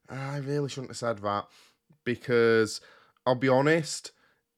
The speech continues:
it wasn't the best round of Pokal football, and for me, there was only really one upset. And I know you might be thinking about another game, but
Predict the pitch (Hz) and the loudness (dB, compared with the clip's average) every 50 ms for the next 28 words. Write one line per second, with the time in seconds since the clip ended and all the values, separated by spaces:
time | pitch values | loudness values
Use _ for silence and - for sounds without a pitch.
0 | - - 143 139 139 131 127 135 139 139 127 131 139 139 139 131 - - - - | -2 0 0 0 0 0 2 4 4 4 2 0 -2 -2 -2 -4 -8 -12 -10 -8
1 | 143 131 131 127 127 120 120 - _ - 127 117 110 - - - - 113 104 110 | -4 -2 -2 0 0 -2 -4 -6 _ 2 2 2 2 0 -6 -12 -10 -6 -2 0
2 | 107 107 107 104 101 101 98 90 - - - 101 101 101 101 98 95 - - _ | 0 0 0 -2 -4 -6 -10 -12 -10 -6 -4 -2 -2 -2 -2 -4 -6 -12 -20 _
3 | _ _ _ - 120 113 110 - - 113 104 101 98 - - 110 104 - - - | _ _ _ -4 -4 -4 -4 -2 -2 -2 -2 -2 -2 -4 -4 -4 -4 -4 -4 -6
4 | 101 95 92 92 92 92 82 - - 90 104 104 104 104 104 101 101 101 98 - | -4 -4 -4 -4 -6 -8 -12 -10 -6 -4 -4 -2 -2 -4 -4 -6 -8 -10 -12 -14
5 | _ _ _ _ _ _ _ _ _ - 135 131 135 139 139 135 123 127 127 123 | _ _ _ _ _ _ _ _ _ -8 -4 -2 0 0 0 0 0 0 0 0
6 | 120 131 131 135 139 139 131 120 117 123 123 120 117 113 120 120 113 104 104 104 | 0 0 -2 0 -2 -2 -4 -2 -2 -2 0 0 0 -2 -4 -6 -6 -4 -2 0
7 | 98 104 104 98 - - 107 104 - - - 104 92 92 90 - - - - _ | 0 0 -2 -4 -4 -4 -4 -4 -4 -8 -2 0 0 0 -2 -4 -10 -12 -10 _
8 | - 113 113 113 110 113 117 131 139 143 147 139 135 135 131 127 - - 131 120 | -6 -4 -4 -2 -2 -2 0 2 2 2 2 0 0 0 -2 -2 -2 -8 -8 -6
9 | 120 120 123 117 113 110 117 117 127 123 117 110 98 104 98 92 92 92 95 92 | -2 0 2 2 2 2 0 -2 -4 -4 -6 -4 -2 -2 -2 -2 -4 -6 -8 -6
10 | 104 101 101 - | -4 -4 -4 -6